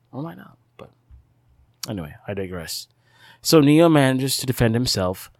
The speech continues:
but is forced to retreat with the increasing, overwhelming numbers. Yeah, so basically he flew off, like, "Eh, see you guys later.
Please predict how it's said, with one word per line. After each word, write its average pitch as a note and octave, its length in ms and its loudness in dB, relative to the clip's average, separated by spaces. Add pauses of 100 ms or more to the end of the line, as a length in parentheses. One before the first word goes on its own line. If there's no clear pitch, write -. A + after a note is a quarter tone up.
(120)
but A2+ 140 2
is - 140 -2
forced G3 360 0
to A3+ 60 -6
retreat B2+ 400 -4
with A2 160 -4
the A2 140 -4
increasing, C3 580 -4
overwhelming G#2 640 -4
numbers. F2+ 360 -8
Yeah, D#2+ 120 -14
so - 160 -10
basically A#2 420 -6
he G#2+ 140 -10
flew G#2+ 300 -10
off, F#2+ 180 -6
like, A#2 160 -14
"Eh, D4 260 -14
see - 160 -10
you D3 80 -6
guys C3+ 240 -2
later. A2 380 -6